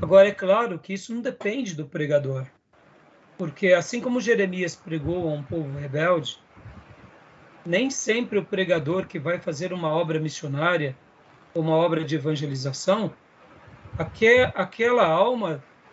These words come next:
aceita Cristo. Eu diria que podem ter até aqueles que não rejeitam, mas a aceitação plena é só desses que se tornam discípulos.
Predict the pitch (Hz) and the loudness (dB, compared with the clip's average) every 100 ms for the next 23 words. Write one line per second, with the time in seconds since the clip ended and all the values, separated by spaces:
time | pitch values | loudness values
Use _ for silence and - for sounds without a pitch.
0 | - - 202 - 220 277 - 185 135 - | -16 -10 -10 -4 -4 -4 -4 -6 -6 -12
1 | _ _ - - 151 131 - - - - | _ _ -16 -10 -8 -8 -14 -18 -16 -14
2 | - - - - - 160 131 147 185 190 | -16 -20 -20 -20 -16 -12 -10 -2 2 2
3 | 185 - - 180 185 185 - 202 190 165 | 0 -8 -4 -2 -2 -4 -2 0 2 0
4 | 196 220 226 233 233 233 - - 220 220 | 0 -2 -2 -2 -2 -4 -10 -8 -4 -2
5 | 190 190 _ _ - - 190 190 190 139 | -4 -8 _ _ -10 2 4 6 4 4
6 | 175 190 220 - _ _ - - - - | 2 0 -2 -16 _ _ -16 -12 -10 -10
7 | - 180 190 202 - - _ - 202 220 | -2 4 4 4 -4 -14 _ -2 2 2
8 | - 262 254 233 202 - 196 185 180 190 | 0 -4 -2 -2 -4 -4 -6 -2 2 4
9 | 240 160 135 _ _ _ - 185 226 214 | 2 -4 -6 _ _ _ -6 -2 -2 0
10 | 240 233 - 202 247 - 208 220 214 226 | 0 -2 -10 -10 -8 -2 0 0 -4 -6
11 | - 190 - 151 - - | -4 -6 -6 -12 -12 -18